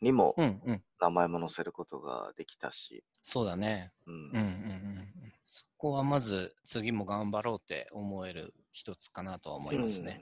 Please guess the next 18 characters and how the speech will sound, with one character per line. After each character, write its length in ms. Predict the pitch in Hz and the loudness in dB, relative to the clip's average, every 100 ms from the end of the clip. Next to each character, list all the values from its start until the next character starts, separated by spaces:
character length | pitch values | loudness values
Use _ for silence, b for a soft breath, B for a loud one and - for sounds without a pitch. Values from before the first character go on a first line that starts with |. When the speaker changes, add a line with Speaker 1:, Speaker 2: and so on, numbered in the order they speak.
| - | -6
Speaker 1:
う 40 | |
ん、 20 | |
そ 180 | - 117 | 2 6
う 40 | |
で 60 | 80 | 6
す 140 | - | 2
ね。 180 | 82 104 - _ - B B B B B B - | -2 -2 -4 _ -20 B B B B B B -2
Speaker 2:
ま 260 | 117 107 | 0 2
あ、 60 | 101 - _ - | 0 -6 _ -10
あ 80 | - | -6
と 200 | - 131 | 2 4
は 500 | 107 101 98 95 95 | 6 4 2 0 -4
シ 280 | - - 131 | -10 -10 -6
ー 140 | 175 202 | -4 -2
ジ 80 | 208 | -2
ー 80 | |
や 120 | 113 | -2
っ 40 | 117 | -4